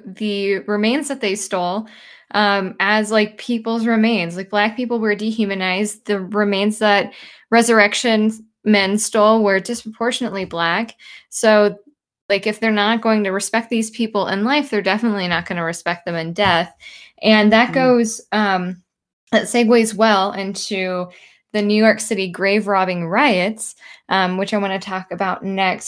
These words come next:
Speaker 1: So in seventeen eighty-eight, um, and New York City was founded in sixteen twenty-five, which blew my mind, but was also just, like, helpful for me to put things in context. But seventeen eighty-eight,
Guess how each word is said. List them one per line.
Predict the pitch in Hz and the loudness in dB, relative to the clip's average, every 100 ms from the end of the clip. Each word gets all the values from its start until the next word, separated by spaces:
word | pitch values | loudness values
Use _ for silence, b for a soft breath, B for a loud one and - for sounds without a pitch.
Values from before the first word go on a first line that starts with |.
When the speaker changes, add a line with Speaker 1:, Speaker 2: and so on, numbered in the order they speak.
| - | 0
Speaker 1:
So | 208 196 196 | 4 6 6
in | 202 196 196 196 196 - | 4 2 2 0 -4 -10
seventeen | - 262 262 285 285 294 269 - | -4 0 2 0 0 -2 -2 0
eighty-eight, | 214 233 240 - 180 214 226 b b b - | 2 2 0 0 -2 -2 -6 b b b -2
um, | 202 - | 0 2
and | 240 | 4
New | |
York | 294 349 | 4 2
City | - 262 | 2 2
was | 233 202 | 2 2
founded | 208 202 202 | 2 2 2
in | 180 175 | 2 -2
sixteen | 196 - - 202 | -6 -4 -2 -2
twenty-five, | 196 202 190 190 170 170 208 | -2 -4 -4 -2 0 2 2
which | 185 - - | -2 -6 0
blew | 233 240 | 2 4
my | 220 | 4
mind, | 185 175 190 | 2 2 0
but | 160 | -2
was | 180 | -2
also | 185 175 196 | -4 -4 -6
just, | 185 - | -6 -6
like, | 175 | -6
helpful | - 220 220 - 185 | -4 -6 -4 -4 -6
for | 185 190 | -4 -6
me | 165 160 196 | -6 -6 -8
to | - | -10
put | - 170 - | -10 -10 -6
things | 180 175 | -4 -4
in | 175 | -6
context. | 175 180 190 247 269 - - b b b b b _ _ _ | -6 -6 -6 -6 -8 -10 -20 b b b b b _ _ _
But | 208 196 185 175 - | 4 6 4 0 -2
seventeen | 269 269 294 311 - | 0 2 0 -2 -2
eighty-eight, | 220 226 254 240 175 180 269 | 0 0 0 0 -2 -2 -4